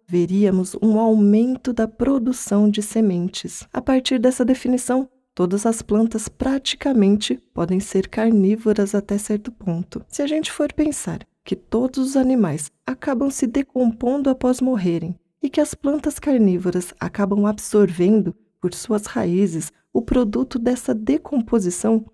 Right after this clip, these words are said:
poderíamos, então, dizer que todas as plantas são carnívoras? Lógico que não. O que a gente precisa fazer é melhorar um pouco essa definição. A gente poderia dizer que as verdadeiras plantas carnívoras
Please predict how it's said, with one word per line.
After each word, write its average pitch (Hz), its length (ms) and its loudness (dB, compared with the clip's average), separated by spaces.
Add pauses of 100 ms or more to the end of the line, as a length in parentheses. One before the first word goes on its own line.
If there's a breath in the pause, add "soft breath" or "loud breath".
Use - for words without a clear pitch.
(160)
poderíamos, 226 720 2
então, 226 540 0 (320)
dizer 226 480 0
que - 140 -2
todas 269 580 -2
as 262 180 2
plantas 190 440 -2
são 247 260 -4
carnívoras? 196 880 -2 (160)
Lógico 180 400 2
que 202 140 0
não. 185 260 4 (140)
O 156 60 -14
que - 100 -2
a 190 60 2
gente 202 260 2
precisa 196 460 0
fazer 208 440 0 (140)
é 233 80 0
melhorar 247 560 2
um 262 160 0
pouco 247 460 2
essa 254 160 0
definição. 226 640 0 (100)
A - 60 -12
gente 196 240 -2
poderia 220 400 4
dizer 196 500 2 (300)
que - 80 -4
as 190 320 -2
verdadeiras 233 1120 2
plantas 226 520 2
carnívoras 196 800 2